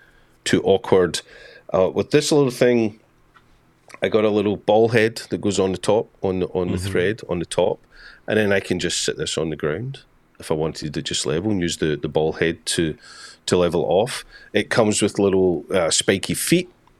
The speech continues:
Speaker 1: Let's see if I can do this so the camera can see it. Comes with little spiky feet, so I can put this on uneven ground and level it up using the spiky feet. Um,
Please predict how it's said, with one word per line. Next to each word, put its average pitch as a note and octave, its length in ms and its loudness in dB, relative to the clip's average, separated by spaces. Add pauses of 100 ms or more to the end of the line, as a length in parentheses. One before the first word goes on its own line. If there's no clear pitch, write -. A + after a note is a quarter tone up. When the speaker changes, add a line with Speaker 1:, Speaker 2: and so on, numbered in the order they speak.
(180)
Speaker 1:
Let's - 260 -12
see - 80 -6
if - 100 -12
I C2+ 60 -6
can - 160 -10
do G2 100 -4
this G2 180 -4
so - 100 -2
the E2 100 -8
camera F#2+ 260 -2
can F2+ 160 -6
see - 160 -2
it. - 220 0
Comes A2+ 200 2
with A2 140 2
little G2+ 220 4
spiky F#2 400 -2
feet, C#3+ 340 0
so G2+ 320 2
I F2+ 140 0
can E2+ 360 0 (460)
put - 160 0
this - 240 0
on F2 400 2
uneven G#2+ 460 2
ground G#2 500 4
and F2+ 160 0
level F#2 300 2
it - 100 -4
up F2+ 180 0
using E2+ 300 -2
the D#2+ 60 -2
spiky D#2 400 -4
feet. A#2 320 0 (560)
Um, F#2 680 0